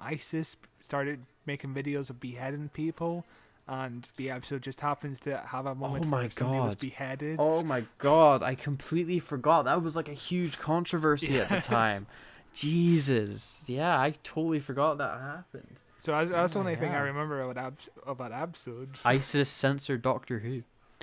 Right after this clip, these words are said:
Speaker 2: Uh, but in
Speaker 1: But yeah,
Speaker 2: oth-
Speaker 1: our, our, you wanna read this one?
Speaker 2: Yeah, sure. Uh, in other news, penguins are re-, penguins, yeah. Uh, a, a bunch of penguins wrote another book,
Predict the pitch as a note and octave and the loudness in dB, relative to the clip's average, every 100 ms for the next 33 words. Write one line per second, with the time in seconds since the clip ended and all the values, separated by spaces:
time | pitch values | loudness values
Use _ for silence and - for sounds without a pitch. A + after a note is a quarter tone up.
0 | - - - - F#3 - - G#2+ G2+ - | -18 -20 -16 -10 -10 -12 -12 -10 -8 -10
1 | - - _ _ - - - G#2+ - E3+ | -12 -18 _ _ -20 -20 -16 -6 4 6
2 | - - D#3+ D#3+ D#3+ D#3+ D3 D3 C#3 - | 6 4 4 4 6 4 4 -4 -8 -12
3 | - - - C3+ C3 - D3+ C#3+ D#3 D#3+ | -20 -20 -12 -8 -8 -10 -12 -8 -4 -4
4 | E3 E3+ - F3+ C#3+ B2 - C#3 A#2+ B2 | -4 -6 -2 2 4 4 2 -2 -2 -4
5 | - C3 B2 - C#3 C#3+ D3+ C#3+ C#3 C3+ | -2 2 4 4 2 2 0 0 0 0
6 | - - D3 D3+ C#3+ B2+ - B2 A#2+ A#2+ | -4 -4 -2 0 -2 -2 0 0 0 -6
7 | - - - C3+ C3 G#2+ B2 B2+ A2+ G2 | -8 -8 -2 0 2 0 0 2 2 2
8 | - B2 F2 B2+ A2+ B2 D3+ F3 - - | 2 4 4 4 4 10 10 10 6 4
9 | D#3 D3 A#2 A2 B2+ A2+ B2 A#2+ G#2 A#2 | 4 4 2 2 4 4 4 2 4 2
10 | - | 0